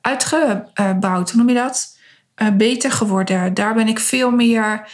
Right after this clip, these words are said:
mijn eigen visie gaan delen. En die weerstand was er wel.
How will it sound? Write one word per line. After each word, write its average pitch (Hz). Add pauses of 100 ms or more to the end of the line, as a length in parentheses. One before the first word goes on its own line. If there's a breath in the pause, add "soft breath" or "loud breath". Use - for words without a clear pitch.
(300 loud breath)
mijn 208
eigen 220
visie 277
gaan 208
delen. 180 (420 loud breath)
En 196 (340)
die 226
weerstand 247
was 240
er 277
wel. 220